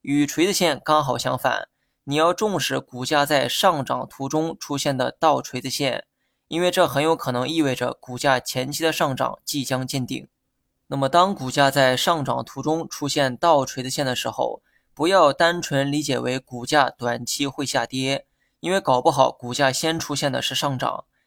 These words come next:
就比如文稿中的图二，倒锤子线出现之后，股价出现了连续两天的上涨，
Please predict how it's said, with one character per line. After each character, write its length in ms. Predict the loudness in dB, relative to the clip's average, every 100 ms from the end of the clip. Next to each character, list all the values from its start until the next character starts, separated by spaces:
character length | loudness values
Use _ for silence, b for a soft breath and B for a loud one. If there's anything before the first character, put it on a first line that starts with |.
| _ -6
就 180 | 0 0
比 120 | 0
如 340 | 0 0 0
文 260 | 0 -2 2
稿 220 | 2 2
中 140 | 0
的 80 | -4
图 220 | -4 0
二， 320 | 4 6 4 -4 _ _ _
倒 240 | 6 6
锤 160 | 6 0
子 80 | -2
线 260 | 0 0
出 200 | -2 -8
现 180 | -2 -2
之 140 | 0 0
后， 320 | 0 0 _
股 160 | -14 0
价 180 | 2
出 220 | 2 0 -8
现 180 | -4
了 160 | -2 -4
连 320 | -6 -6 -4
续 240 | -4 -2 -2
两 320 | -2 -4 -6
天 160 | -8
的 80 | -4
上 200 | -2 -4
涨， 280 | -2 -4 -6